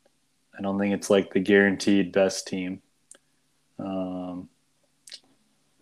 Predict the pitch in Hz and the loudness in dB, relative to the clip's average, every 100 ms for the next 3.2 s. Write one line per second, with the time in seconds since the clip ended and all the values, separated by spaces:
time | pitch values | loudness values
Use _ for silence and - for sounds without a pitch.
0 | _ _ _ _ _ _ _ _ _ _ | _ _ _ _ _ _ _ _ _ _
1 | _ _ _ _ - 101 98 104 - 104 | _ _ _ _ -4 0 4 4 6 6
2 | 98 104 104 98 95 92 98 98 92 104 | 6 2 2 2 2 0 -2 -4 -2 -2
3 | 98 | -2